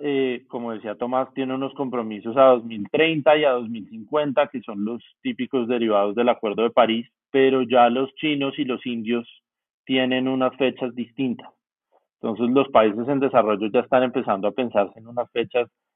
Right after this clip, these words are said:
diferentes para ver cómo hacen esa transición. Pero como decía Paula, la transición en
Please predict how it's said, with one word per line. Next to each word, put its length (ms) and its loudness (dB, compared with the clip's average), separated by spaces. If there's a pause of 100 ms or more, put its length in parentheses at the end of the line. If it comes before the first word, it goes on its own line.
(120)
diferentes 640 2
para 200 8
ver 140 4
cómo 200 -2
hacen 200 -4
esa 160 -6
transición. 680 -6 (480)
Pero 240 4
como 220 -2
decía 240 -2
Paula, 340 6
la 140 4
transición 580 -8
en 280 -6